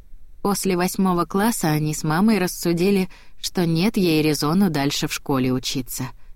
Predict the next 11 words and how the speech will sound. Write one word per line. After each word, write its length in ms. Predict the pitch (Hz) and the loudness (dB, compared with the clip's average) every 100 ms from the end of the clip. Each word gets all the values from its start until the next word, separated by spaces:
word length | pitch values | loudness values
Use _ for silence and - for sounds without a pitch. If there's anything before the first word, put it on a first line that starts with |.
| - | -8
Пора 320 | 156 131 131 202 | -4 0 0 0
профессию 800 | 233 208 - 131 - - 131 | 0 0 0 -2 -4 -4 -4
получать. 720 | 127 139 139 - 127 127 - - - - - - - | -2 -4 -2 -2 -4 -6 -12 -16 -18 -18 -18 -20 -4
Мама 300 | 202 196 190 | 0 2 2
хотела, 420 | - 170 - 233 160 | 0 -2 2 2 2
чтобы 320 | - 156 156 | 0 -2 0
она 240 | 147 156 | 0 -2
в 60 | - | -4
строительный 640 | - 156 151 - 185 220 | -2 0 0 2 4 4
техникум 600 | - 180 - 131 127 131 | 2 -2 -2 -4 -2 -2
пошла, 460 | 131 131 - 127 | -2 -4 -2 -4